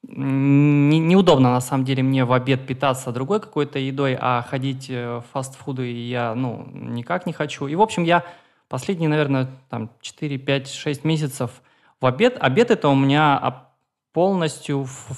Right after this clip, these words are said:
фрукты. Я набираю там разные и их кушаю, кушаю. И я стараюсь ещё через день, э, на завтрак только фрукты и овощи. Вот. И сейчас, получается, я тоже замечаю за собой такие вещи, что я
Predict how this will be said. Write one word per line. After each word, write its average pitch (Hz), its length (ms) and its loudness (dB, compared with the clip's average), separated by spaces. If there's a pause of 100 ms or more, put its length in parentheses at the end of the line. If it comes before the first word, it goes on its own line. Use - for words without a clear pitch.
фрукты. 123 600 0
Я 123 280 0
набираю 151 600 0
там 143 200 -4
разные 135 420 0
и 202 180 -6
их - 160 -10
кушаю, 139 400 -6
кушаю. 147 400 -4 (420)
И 139 80 -6 (280)
я 190 260 -2 (320)
стараюсь 147 640 -2
ещё 135 400 -8 (680)
через 156 400 -2
день, 190 440 2
э, 127 280 0
на 135 160 2
завтрак 139 480 0
только 139 260 -2
фрукты 185 400 -4
и 147 40 0
овощи. 123 560 -2 (680)
Вот. 170 380 4
И 170 520 0
сейчас, - 640 0 (1000)
получается, 160 760 2
я 151 180 0
тоже 175 340 2
замечаю 151 600 4
за 170 120 0
собой 156 320 0
такие 156 380 -2
вещи, 180 320 2
что 135 240 -4
я 156 380 2